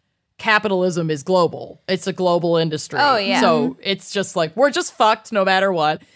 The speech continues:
Speaker 1: So I'm gonna make my next hair extension appointment and, um, cry myself to sleep every night.
Speaker 2: I might send you some of my hair, 'cause then you know it's ethically sourced, and then I have less of it.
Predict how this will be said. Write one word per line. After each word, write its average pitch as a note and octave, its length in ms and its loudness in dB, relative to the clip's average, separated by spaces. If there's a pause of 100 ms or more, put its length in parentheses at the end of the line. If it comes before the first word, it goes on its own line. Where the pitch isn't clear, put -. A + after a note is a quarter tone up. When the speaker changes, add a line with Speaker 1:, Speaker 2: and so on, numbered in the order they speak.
Speaker 1:
So - 160 2
I'm A#3+ 140 4
gonna C4+ 220 2
make C4+ 200 2
my C4+ 120 2
next C#4+ 260 0
hair A3 220 2
extension F#3+ 500 -4
appointment E3+ 640 -4 (720)
and, F#3+ 880 0
um, F#3+ 640 0 (440)
cry G3+ 220 4
myself A#3 360 2
to C4 60 -10
sleep F#4+ 280 0
every C3+ 240 -4
night. A2 260 -12
Speaker 2:
I F4 60 4 (240)
might C#5 160 -8
send D#4+ 140 2
you E4+ 120 0
some E4 200 0
of C4+ 100 2
my G#3+ 260 4
hair, C#4+ 380 -2
'cause C#4+ 200 -6
then A#3 120 0
you B3 120 0
know A#3 160 4
it's A3+ 140 0
ethically A3 480 0
sourced, A3 600 0
and A3 160 0
then G3+ 100 4
I G3 180 4
have G#3+ 180 -2
less G3 340 -2
of B3+ 100 -2
it. D4 280 0